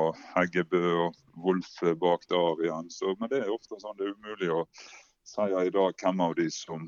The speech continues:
eventuelt er den som blir mest framtredende. Men, eh, Kvinge er jo, han er jo en, eh, eh, veldig spennende fyr da, med, eh, dribleferdigheter og tempo og, ja, rett og slett, eh,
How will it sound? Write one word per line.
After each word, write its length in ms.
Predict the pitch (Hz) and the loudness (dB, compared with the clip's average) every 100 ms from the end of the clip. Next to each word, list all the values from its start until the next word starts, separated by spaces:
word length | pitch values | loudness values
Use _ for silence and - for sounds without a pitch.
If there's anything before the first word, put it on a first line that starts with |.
| 80 | -8
eventuelt 720 | 90 85 80 85 82 - - | -4 -4 -2 -2 -2 -4 -4
er 100 | 85 | 0
den 180 | 87 85 | 0 -2
som 340 | - 80 78 | -6 -6 -6
blir 160 | 78 80 | -6 -4
mest 320 | 85 85 - | -2 -4 -6
framtredende. 720 | - 76 76 78 76 78 78 - | -6 -6 -4 -4 -2 -4 -6 -8
Men, 300 | 82 82 82 | -6 -4 -4
eh, 120 | 82 - - - - | -6 -8 -18 -20 -20
Kvinge 460 | - 104 104 92 82 | -4 -2 0 -2 -2
er 180 | 104 95 | 0 2
jo, 220 | 87 80 - _ _ _ _ _ _ _ _ _ - | 0 0 -6 _ _ _ _ _ _ _ _ _ -8
han 200 | 90 85 | -4 -2
er 120 | 85 | 0
jo 100 | 82 78 | 0 -2
en, 220 | 78 78 | -6 -8
eh, 360 | 78 80 80 - - _ _ _ - _ _ _ _ | -8 -8 -8 -10 -12 _ _ _ -20 _ _ _ _
eh, 240 | - 50 - - | -18 -16 -12 0
veldig 240 | 92 85 | 0 0
spennende 460 | - 80 80 80 80 | -2 -2 0 -2 -4
fyr 280 | - 82 78 | -2 -2 0
da, 120 | 85 - | -2 -2
med, 400 | 87 82 80 76 - - _ | -2 0 0 -4 -14 -20 _
eh, 140 | 82 78 | -10 -6
dribleferdigheter 1160 | 80 90 87 80 80 78 78 78 76 - 76 76 | 0 2 2 2 2 2 2 2 2 0 2 4
og 180 | 76 - - _ _ _ - - - - | 2 -2 -16 _ _ _ -20 -20 -12 0
tempo 420 | 85 80 - 80 73 76 | 0 0 2 2 4 2
og, 100 | 73 - - - | 2 -2 -14 2
ja, 160 | 95 76 - - | 4 4 -2 -6
rett 200 | 92 82 | -6 -4
og 120 | 85 | -2
slett, 400 | 90 85 _ - | -2 -2 _ -10
eh, 500 | 85 82 82 50 50 | -8 -6 -6 -6 -8